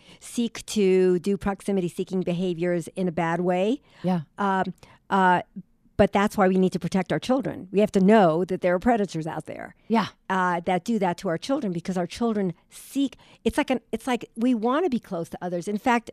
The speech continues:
Speaker 1: um, there is a, uh, researcher, her name is Doctor Kathleen Klovner Klein, who was the principal investigator on a very incredible study called Hardwired to Connect.
Speaker 2: Yeah.
Speaker 1: We are hardwired to connect. And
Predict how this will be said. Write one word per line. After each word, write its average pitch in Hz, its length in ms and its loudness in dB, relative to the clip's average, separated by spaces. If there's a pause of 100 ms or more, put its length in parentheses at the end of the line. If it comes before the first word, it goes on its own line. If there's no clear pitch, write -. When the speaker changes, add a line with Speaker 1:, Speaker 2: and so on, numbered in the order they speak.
Speaker 1:
um, 196 340 2 (1040)
there 247 220 8
is 226 340 0
a, 196 300 2
uh, 180 260 0
researcher, 190 540 -2
her 190 100 -2
name 180 160 -2
is 175 100 -2
Doctor 185 280 -2
Kathleen 202 500 -4
Klovner 180 420 -2
Klein, 170 480 -4 (300)
who 233 160 2
was 214 160 4
the 226 80 2
principal 294 440 0
investigator 190 760 0
on 185 100 0
a 185 60 0
very 214 440 2
incredible 185 640 -2
study 196 320 0
called 165 320 0
Hardwired 185 640 2
to 180 120 -4
Connect. - 600 -4 (380)
Speaker 2:
Yeah. 170 220 -2
Speaker 1:
We 294 260 6 (100)
are 196 160 2
hardwired 185 880 0
to 196 100 -2
connect. 233 420 -2
And 180 160 -4